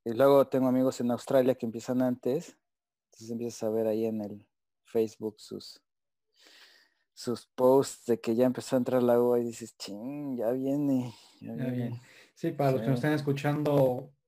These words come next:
Speaker 2: no sé en qué día nos puedan escuchar, pero bueno, estamos a febrero diecinueve cuando se está grabando este post, post y podcast, perdón.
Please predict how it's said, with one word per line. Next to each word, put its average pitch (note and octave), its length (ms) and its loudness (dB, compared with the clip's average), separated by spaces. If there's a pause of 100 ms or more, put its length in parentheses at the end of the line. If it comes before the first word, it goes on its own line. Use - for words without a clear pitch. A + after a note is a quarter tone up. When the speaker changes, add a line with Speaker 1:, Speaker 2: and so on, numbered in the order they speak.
(140)
Speaker 2:
no B2+ 420 -4
sé C3+ 140 -4
en B2+ 100 -4
qué B2+ 160 -4
día B2+ 260 -2
nos A#2 180 -6
puedan B2+ 260 -4
escuchar, B2+ 500 -4
pero B2 200 -4
bueno, B2 200 -4
estamos B2+ 440 -6
a A2+ 100 -10
febrero B2 760 -4 (460)
diecinueve B2+ 640 -2
cuando B2 180 -6
se A2+ 40 -14
está - 140 -6
grabando B2+ 420 -2
este A#2+ 200 -10
post, - 500 -6
post C#3+ 340 -6 (560)
y A#2+ 880 -2
podcast, C#3 420 -8
perdón. C3 440 -2